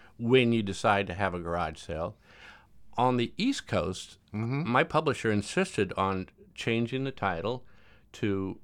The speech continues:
Speaker 1: When You Finally Decide to Have a, a Yard Sale.
Speaker 2: What is the difference between a garage sale and
Speaker 1: Have,
Speaker 2: a yard
Speaker 1: I
Speaker 2: sale?
Speaker 1: have no idea,
Speaker 2: Okay.
Speaker 1: man, but my publisher insisted.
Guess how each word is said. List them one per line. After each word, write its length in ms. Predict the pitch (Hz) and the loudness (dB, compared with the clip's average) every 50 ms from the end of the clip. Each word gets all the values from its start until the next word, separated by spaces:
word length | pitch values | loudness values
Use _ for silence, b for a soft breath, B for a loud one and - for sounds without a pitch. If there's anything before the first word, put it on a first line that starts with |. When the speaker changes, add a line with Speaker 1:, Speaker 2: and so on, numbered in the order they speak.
| - - | -10 -4
Speaker 1:
When 180 | 110 110 110 | -2 0 2
You 80 | 110 107 | 2 0
Finally 460 | 101 - - 107 104 104 104 101 104 | -2 -2 0 0 2 2 0 0 -2
Decide 420 | 101 104 95 - - 95 90 92 90 | -2 -6 -4 -2 0 0 0 0 -2
to 60 | 101 | -6
Have 260 | 92 - 98 90 87 | -4 -2 -2 -2 -2
a, 240 | 101 98 98 101 107 - - - | -2 -4 -4 -6 -8 -10 -8 -4
a 180 | - 90 87 | -2 -2 -2
Yard 380 | 85 85 104 139 175 226 220 143 | 0 0 0 0 0 -2 -4 -6
Sale. 300 | - - 95 78 73 69 B B B B B B | -6 -6 -6 -6 -6 -8 B B B B B B
Speaker 2:
What 280 | - 131 120 151 214 233 | -4 0 4 4 4 6
is 200 | 240 247 247 - | 4 2 2 0
the 80 | - 139 | -2 0
difference 420 | 107 104 90 - - 95 85 - | 2 2 0 0 -2 -6 -8 -6
between 380 | - 107 92 - - 104 98 80 | -6 -6 -6 -6 -6 -4 -4 -2
a 120 | 85 85 80 | -4 -4 -6
garage 600 | - - 113 104 92 101 120 120 120 127 120 - | -4 -2 -2 0 2 4 4 4 4 4 0 -2
sale 340 | - - 101 92 87 87 78 | -4 -4 -2 -2 -2 -4 -4
and 200 | 71 87 85 82 87 | -4 -4 -2 0 2
Speaker 1:
Have, 160 | 90 85 80 | 2 2 2
Speaker 2:
a 20 | |
yard 140 | 123 135 147 | 2 4 6
Speaker 1:
I 260 | 110 107 101 107 107 | 8 8 8 8 6
Speaker 2:
sale? 140 | 98 76 - | 4 2 0
Speaker 1:
have 320 | - 104 95 90 87 85 92 | -2 -2 -2 -2 -4 -4 -4
no 560 | 92 95 110 123 139 160 196 214 220 247 - - | -2 -2 2 4 4 6 6 4 4 2 4 6
idea, 760 | 127 135 139 131 135 131 107 110 104 101 92 87 80 85 85 - 92 87 | 8 8 8 6 4 2 0 0 0 0 0 0 -2 -4 -6 -8 -12 -12
Speaker 2:
Okay. 220 | 82 - 90 85 | -8 -6 -4 -2
Speaker 1:
man, 320 | 95 98 95 92 90 87 85 85 | -2 -2 -4 -4 -6 -6 -4 0
but 200 | 98 110 110 104 | 0 0 2 2
my 140 | 104 104 107 | 0 0 0
publisher 560 | 104 - 135 139 127 127 117 - - 113 101 | 0 2 2 2 2 0 -2 -2 -2 -2 -2
insisted. 520 | 95 95 - - - 127 113 - - 90 | -2 -2 -4 -2 -2 -2 -2 -4 -8 -10